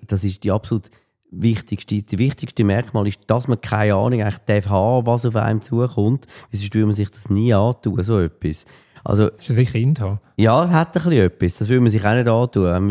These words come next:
Speaker 1: wüsste, was auf einem zukommt. D-, das ist aber auch noch schön, dass es so ist. Nein, aber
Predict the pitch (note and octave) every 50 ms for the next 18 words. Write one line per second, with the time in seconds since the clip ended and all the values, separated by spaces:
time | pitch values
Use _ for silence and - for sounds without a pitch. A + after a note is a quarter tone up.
0 | G#2 G#2 A2 G#2 - A2 G2 G#2+ G#2 G#2+ G#2 A#2 A2 G#2+ G#2+ A2+ G#2 - B2 A#2+
1 | G#2+ G#2+ G2 F2+ - - - - - _ _ _ - D2+ G#2+ - _ - A2 G#2
2 | - - - A2+ A2+ A2+ A#2 G#2+ G#2+ A2+ A2 G#2+ G2+ A#2+ A2+ A#2+ C#3 D3 C#3+ C3+
3 | B2+ - C#3 B2+ - C#3 B2+ A#2+ G2+ F2+ - - - - - - - - _ -
4 | - C3 C3 D3+ F3 A3 B3+ C#4+ - - _ - - D3+ - E3